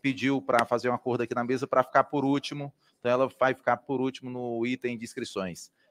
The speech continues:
Então, agora, com a palavra, o deputado Capitão Alden.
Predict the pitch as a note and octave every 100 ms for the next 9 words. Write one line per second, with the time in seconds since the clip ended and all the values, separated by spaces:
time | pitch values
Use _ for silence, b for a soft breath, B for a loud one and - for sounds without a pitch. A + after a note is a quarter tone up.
0 | _ B2+ C3+ B2 C3+ C#3+ C#3+ C#3+ C#3 C#3
1 | B2+ B2+ C3 C#3 C#3 C#3 C3+ C3 B2+ C3
2 | B2+ B2+ - C#3+ C3+ C3+ C#3+ D#3 E3